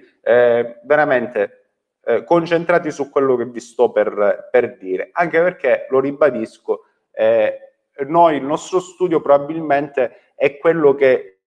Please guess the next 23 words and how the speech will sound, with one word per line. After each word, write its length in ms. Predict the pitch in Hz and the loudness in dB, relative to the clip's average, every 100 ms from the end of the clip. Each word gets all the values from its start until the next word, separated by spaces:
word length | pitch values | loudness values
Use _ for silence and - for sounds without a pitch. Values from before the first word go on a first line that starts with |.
| _ _ | _ _
più 140 | - 196 | 0 4
di 40 | |
ogni 280 | 175 196 196 | 4 2 2
altro 540 | 147 143 - 139 131 | 2 2 -2 -4 -4
si 180 | - - | -4 -6
è 20 | |
occupato 600 | 156 - 127 131 135 135 | -6 -4 -2 2 2 2
di 100 | 123 | -2
concorsi 540 | 120 135 156 147 - 196 | -2 -6 -6 -10 -12 -12
pubblici 340 | 151 160 147 | -10 -8 0
e 40 | 139 | 0
andare 220 | 139 143 | 2 0
a 40 | |
vedere 440 | 147 165 147 151 143 | 0 0 2 4 2
proprio 320 | 143 135 135 | 0 0 2
quando, 680 | 185 185 165 160 135 - _ - | 2 2 -2 -2 -2 -2 _ -4
eh, 640 | 123 127 120 113 - _ - | 0 4 2 0 -6 _ -4
anche 520 | - 208 185 170 135 | 0 2 0 -4 -2
in 260 | 120 131 139 | -2 -2 -8
questionari 600 | 135 - 151 143 160 135 | -8 -10 -16 -10 -8 -6
a 20 | |
risposta 560 | 123 135 _ 170 - 214 | -10 -12 _ -18 -8 -8
multipla 720 | 180 135 - - 170 160 147 | -6 -12 -16 -20 -6 -4 -4